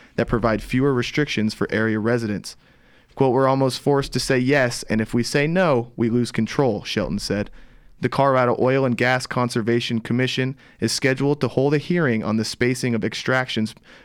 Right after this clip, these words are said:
proposed wells next week. Um, that's also another kinda, uh, weird one. Th-, sixty-five out of the eighty-four for,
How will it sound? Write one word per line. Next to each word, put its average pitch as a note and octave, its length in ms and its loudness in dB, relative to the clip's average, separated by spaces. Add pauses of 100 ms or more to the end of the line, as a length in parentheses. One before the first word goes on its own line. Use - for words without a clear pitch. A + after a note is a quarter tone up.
proposed C3 420 0
wells A#2+ 400 0
next G#2+ 300 -4
week. G#2+ 380 -2 (600)
Um, G#2 420 -2 (340)
that's - 120 -4
also E3 280 2
another A2 380 -2 (420)
kinda, G#2 420 -4 (160)
uh, G2+ 380 -4 (340)
weird A#2 300 0
one. G#2+ 320 -2 (840)
Th-, - 140 -6
sixty-five B2+ 640 0
out C3 60 2
of A#2+ 80 0
the A#2 120 0
eighty-four A#2+ 520 0
for, A2 400 -2